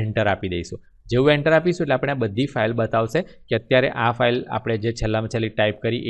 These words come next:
એ છે અને આ બધી બીજી બધી ફાઇલો છે. આ જેની પાછળ આ સ્લેશ આપેલું છે એ બધા ફોલ્ડર છે, એટલે કે તમે Windows-ની અંદર ફોલ્ડર અને ફાઇલ બે અલગ અલગ બાબતો જાણતા હશો.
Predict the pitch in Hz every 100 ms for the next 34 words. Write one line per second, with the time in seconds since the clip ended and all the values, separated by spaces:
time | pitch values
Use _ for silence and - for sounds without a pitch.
0 | 120 120 220 - _ _ 107 113 127 -
1 | - - 110 131 113 110 110 101 107 101
2 | 110 131 104 98 98 - 117 139 110 123
3 | 135 143 131 139 - 123 - 110 123 147
4 | 160 - 156 135 123 - 123 147 - _
5 | 107 123 156 - - _ 147 143 127 120
6 | 95 117 110 110 117 123 127 131 - 113
7 | 113 117 123 113 117 120 117 120 120 117
8 | 107 117 127 127 - 107 117 117 113 117
9 | 110 120 113 117 117 117 110 107 110 120
10 | 107 107 104 113 110 143